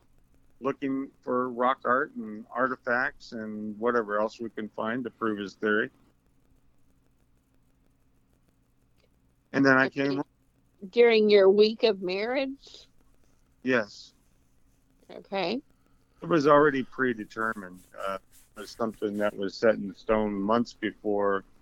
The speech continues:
Speaker 1: we ever did decide to get married.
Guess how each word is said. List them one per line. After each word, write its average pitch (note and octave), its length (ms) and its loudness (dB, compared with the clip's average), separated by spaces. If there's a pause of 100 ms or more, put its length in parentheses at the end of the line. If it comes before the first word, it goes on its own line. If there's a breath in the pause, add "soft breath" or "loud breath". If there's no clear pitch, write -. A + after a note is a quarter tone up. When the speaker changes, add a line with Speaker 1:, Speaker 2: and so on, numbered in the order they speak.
(540)
Speaker 1:
we A2+ 240 2
ever F2+ 220 -6
did - 260 -12 (380)
decide F2 400 -4
to E2+ 80 -10
get - 200 -6
married. E2 360 -8